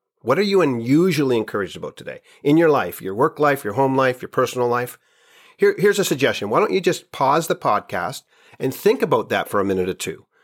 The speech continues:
Embrace it, feel it, and enjoy it for a moment in your heart and in your mind.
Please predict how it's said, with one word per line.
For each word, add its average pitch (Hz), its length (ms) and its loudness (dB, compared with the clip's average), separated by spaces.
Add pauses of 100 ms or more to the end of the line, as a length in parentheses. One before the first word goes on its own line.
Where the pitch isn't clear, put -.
(100)
Embrace 156 540 0
it, 110 140 -2
feel 170 320 2
it, 107 160 -2 (320)
and 131 120 2
enjoy 135 520 2
it - 160 -2
for 139 160 -2
a 120 40 0
moment 110 400 0 (280)
in 131 160 2
your 123 100 2
heart 156 400 0
and 127 140 -4
in 127 100 0
your 113 100 2
mind. 113 460 0